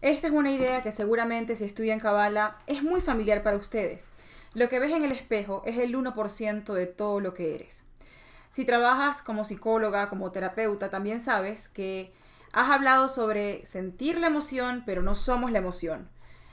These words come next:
Observar el pensamiento, pero no eres únicamente tus pensamientos. Somos un universo de cosas. Es como decir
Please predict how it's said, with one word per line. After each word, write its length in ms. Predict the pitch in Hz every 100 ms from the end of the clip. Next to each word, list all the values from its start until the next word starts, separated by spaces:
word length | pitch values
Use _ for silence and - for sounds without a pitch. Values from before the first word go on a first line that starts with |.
| - -
Observar 500 | 220 214 233 214 320
el 80 | 349
pensamiento, 560 | 302 277 254 220 214 208
pero 160 | 208
no 100 | 214
eres 160 | 247 262
únicamente 640 | 269 262 226 214 254 254
tus 120 | 202 196
pensamientos. 640 | 190 180 180 175 190 202
Somos 480 | 302 311 339 330 -
un 180 | 269 277
universo 600 | 247 220 269 262 - 180
de 140 | 180
cosas. 320 | 175 175 208
Es 80 | 233
como 200 | 320 311
decir 460 | 285 277 240 233